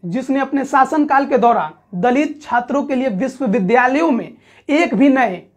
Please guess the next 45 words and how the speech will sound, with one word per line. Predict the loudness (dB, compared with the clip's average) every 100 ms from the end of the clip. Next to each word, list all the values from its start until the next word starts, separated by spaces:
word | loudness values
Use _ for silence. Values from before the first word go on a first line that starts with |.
| -4
कल्याण | 2 2 2
छात्रावास | -2 -6 -4 -2 -2 -2
नहीं | -8 -6
बनाए। | -6 -12 -18 _ -20 -20 _
आज | 2 2 0
प्रेस | 2 2 2
कॉन्फ्रेंस | -2 0 0 0
में | -2 2
राजद | 4 4 0 -2
के |
ये | -2 0
नेता | -2 2 0
बैकलॉग | 4 2 2 0 0 0
सीटों | -4 0 0
को | 0 -2 -6 -6 -14 -8
भरने | 0 2 2
की | 0
बात | 2 2 2
कर | 0 0
रहे | -2 -8
हैं, | -12 -18 -20 -2
लेकिन | 0 2 2
राजद | 2 2 0
के | -2 -4
शासनकाल | -2 -2 -2 -2 2 2
के | 0 -4
समय | -2 -2
तीन | -2 0 2
लाख | 2 0 -4
से | -6
ज्यादा | 0 2 2
बैकलॉग | 0 -2 -2 -4 -4
की | -6
सीटें | -6 -4 -6
खाली | -4 -4 -4
पड़ी | -6 -8
थी। | -8 -12 -14 -6 0
उस | 0 2
समय | 4 4
राजद | 4 2 0
ने | -2
इसे | -2
क्यों | 0 2
नहीं | 2 0
भरा? | -4 -8